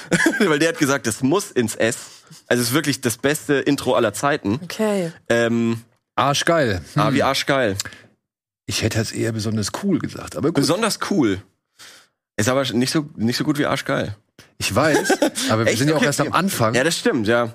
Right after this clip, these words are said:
Speaker 3: Und
Speaker 1: Stimmt,
Speaker 3: wir wollen
Speaker 1: wir
Speaker 3: ja
Speaker 1: können noch mal
Speaker 3: vielleicht auch nicht
Speaker 1: Aber
Speaker 3: so
Speaker 1: das ist schon krass, weil ich hab gedacht, wir müssen uns jetzt prügeln, ob das S oder A wird. Äh, und dann tun wir es gleich in B, aber gut.
Speaker 3: Nö, du, also von mir aus machen wir es so arschgeil, aber ich glaube, dann kriegen wir nachher noch ein bisschen Probleme.
Speaker 2: Ja?
Speaker 1: Meinst du?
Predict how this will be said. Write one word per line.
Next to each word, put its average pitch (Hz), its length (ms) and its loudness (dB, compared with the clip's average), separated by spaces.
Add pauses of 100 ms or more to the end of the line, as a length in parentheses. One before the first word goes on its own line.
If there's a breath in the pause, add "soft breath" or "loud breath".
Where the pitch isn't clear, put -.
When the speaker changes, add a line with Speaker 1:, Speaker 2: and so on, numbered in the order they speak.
(100)
Speaker 3:
Und 131 100 2
Speaker 1:
Stimmt, 156 160 0
Speaker 3:
wir - 0 -
wollen 151 200 2
Speaker 1:
wir 180 80 4
Speaker 3:
ja - 20 -
Speaker 1:
können 151 80 2
noch 165 80 4
mal 160 60 4
Speaker 3:
vielleicht 165 200 0
auch 160 200 4
nicht 160 260 2
Speaker 1:
Aber - 100 2
Speaker 3:
so 131 60 4
Speaker 1:
das 165 160 2
ist 170 180 4
schon 131 180 0
krass, 131 440 -2
weil 113 320 2
ich 147 160 2
hab 160 100 -2
gedacht, 147 260 0
wir 131 100 2
müssen 139 200 2
uns 123 140 0
jetzt 120 160 -2
prügeln, 151 320 2
ob 117 100 -4
das - 140 -2
S - 180 0
oder 104 180 0
A 127 220 0
wird. 113 240 0 (420 loud breath)
Äh, 110 200 2
und 110 160 0
dann 110 160 0
tun 127 160 0
wir 120 80 2
es - 160 -6
gleich 117 240 0
in 101 100 -2
B, 131 180 2 (120)
aber 95 240 0
gut. 143 240 -2 (640 loud breath)
Speaker 3:
Nö, 190 200 0
du, 170 360 2
also 127 260 0
von 107 120 0
mir 110 100 2
aus 135 80 -2
machen 170 160 2
wir 175 40 2
es 160 80 -2
so 175 100 0
arschgeil, 156 500 2
aber 107 120 2
ich 101 100 0
glaube, 120 220 0
dann 131 100 0
kriegen 143 200 -2
wir 139 60 0
nachher 131 200 0
noch 139 80 -2
ein 135 40 -2
bisschen 135 180 -2
Probleme. 143 380 -4 (340)
Speaker 2:
Ja? 180 160 -4 (300)
Speaker 1:
Meinst - 320 -2
du? 466 40 2